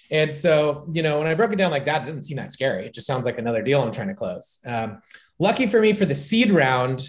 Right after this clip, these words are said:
um, which was the two million, it actually, I was at a Salesforce Dreamforce event, and my old C E O introduced me to one of his previous investors, and we just, like, shot, shoot the shit for, like,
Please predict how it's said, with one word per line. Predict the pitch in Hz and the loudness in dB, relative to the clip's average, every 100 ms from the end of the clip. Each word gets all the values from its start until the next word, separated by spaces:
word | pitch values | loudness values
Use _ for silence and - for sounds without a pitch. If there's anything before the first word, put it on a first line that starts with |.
| - | -6
um, | 139 131 131 127 117 123 | 0 2 2 0 -2 -2
which | 135 147 | -4 -6
was | 127 | -6
the | 127 | -4
two | - 165 | 0 4
million, | 156 156 139 131 | 4 4 4 0
it | 143 | 2
actually, | 180 190 - 196 170 156 | 2 0 2 4 4 4
I | 147 | 2
was | 147 | 2
at | 156 135 | 0 -2
a | |
Salesforce | - 156 180 - 147 135 - | 0 0 0 -2 -6 -6 -4
Dreamforce | 143 175 151 127 - | -4 -2 -2 -4 -6
event, | 117 117 123 127 _ _ _ - | -6 -6 -6 -10 _ _ _ -6
and | 139 139 135 135 131 127 120 | 0 2 2 2 0 -2 -4
my | 135 135 135 | -4 -2 2
old | 143 156 - | 2 2 -2
C | - 151 135 | -4 -2 0
E | 135 | 2
O | 143 143 131 120 139 | 4 4 2 -2 -8
introduced | 139 139 135 139 - | -8 -4 -2 -4 -4
me | 135 127 | -6 -6
to | - 139 | -6 -4
one | 131 127 | -2 -2
of | 123 | 0
his | 143 143 | 0 -2
previous | - 135 131 123 123 | -2 -2 -2 -4 -8
investors, | 120 131 170 - 117 110 - - - - - | -4 -2 -2 0 -2 -2 -8 -14 -20 -16 -6
and | 131 | 0
we | 151 | 2
just, | 165 147 | 2 0
like, | 143 127 123 - _ | 0 -2 -2 -12 _
shot, | - 160 147 - - 123 | -6 -2 -2 -6 -12 -12
shoot | - 170 - | -12 -12 -12
the | |
shit | - 160 160 | -2 -2 0
for, | 139 120 | -2 0
like, | 120 117 113 | 2 2 0